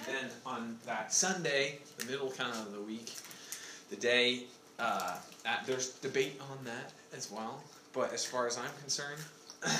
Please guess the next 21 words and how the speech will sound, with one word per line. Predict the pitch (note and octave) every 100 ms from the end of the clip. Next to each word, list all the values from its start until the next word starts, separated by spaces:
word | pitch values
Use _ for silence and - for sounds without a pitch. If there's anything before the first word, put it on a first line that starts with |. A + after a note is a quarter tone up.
| - - - - - -
first | G3 F3 -
fruits | E3 D#3 D3+ -
is | C#3+ C3 -
always | C#3+ D#3 D#3+ D#3 D3+
the | C3+
day | C3 C#3+ C#3+ C#3+ C#3+ C#3
after | C3+ - C#3
the | C3 A#2+
weekly | A#2 D3 D3 C#3 B2+
Sabbath, | - A#2+ A2 G#2+ G#2 - - - - - E2 D#2+ - -
where, | G#2 C3+ - G2 - A2+ - C#3
within | D#3 D#3+ E3
the | D3
week | C#3+ B2
of, | B2+ B2 B2
of | B2+ A#2+ - B2
unleavened | B2 A2+ G#2 G2+
bread. | G2+ D#2+
So | - G2+
this | A#2 D#3 -
week, | C3+ A#2+ -